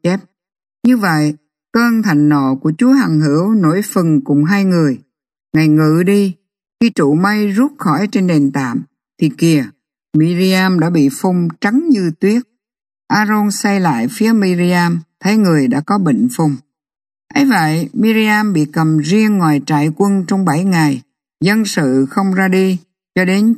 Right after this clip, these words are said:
chừng nào Miriam được nhận vào lại." Hậu quả thảm khốc dành cho bà Miriam khi phạm tội là bà bị phun,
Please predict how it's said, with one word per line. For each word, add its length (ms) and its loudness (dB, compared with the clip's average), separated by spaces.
chừng 220 2
nào 380 0
Miriam 640 2
được 200 -2
nhận 360 0
vào 240 -2
lại." 340 -2
Hậu 200 -2
quả 320 -2
thảm 300 -2
khốc 220 -2
dành 340 2
cho 100 -2
bà 300 0
Miriam 800 0
khi 100 2
phạm 300 -2
tội 320 -4
là 160 0
bà 280 0
bị 320 2
phun, 320 -2